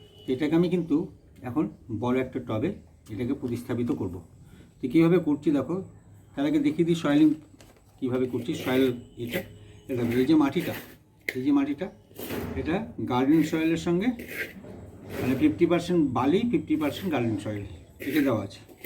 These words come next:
হ্যাঁ, এর সঙ্গে আমি দেবো, এই দেখো, এর সঙ্গে দিচ্ছি ভার্মি কম্পোস্ট। এই দেখো, ভার্মি কম্পোস্ট দিলাম, ভার্মি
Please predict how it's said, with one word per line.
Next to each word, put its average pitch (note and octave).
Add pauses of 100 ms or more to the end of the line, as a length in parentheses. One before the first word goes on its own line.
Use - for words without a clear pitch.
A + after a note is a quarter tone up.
(480)
হ্যাঁ, F3 (120)
এর C#3
সঙ্গে F3
আমি F#3+ (100)
দেবো, D3 (920)
এই B2
দেখো, G#2 (580)
এর A#2+
সঙ্গে D3
দিচ্ছি D3 (1000)
ভার্মি C#3+
কম্পোস্ট। A#2 (260)
এই C3
দেখো, - (540)
ভার্মি C#3
কম্পোস্ট C3+
দিলাম, D#3+ (1120)
ভার্মি C#3